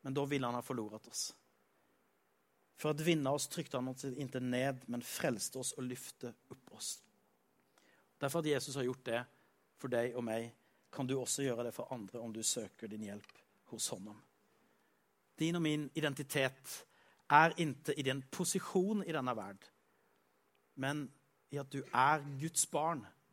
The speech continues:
og arvinge. Derfor kan du behandle alle som medarvinger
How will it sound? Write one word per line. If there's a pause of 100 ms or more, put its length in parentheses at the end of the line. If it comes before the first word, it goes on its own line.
(580)
og (260)
arvinge. (1160)
Derfor
kan
du
behandle (100)
alle (500)
som
medarvinger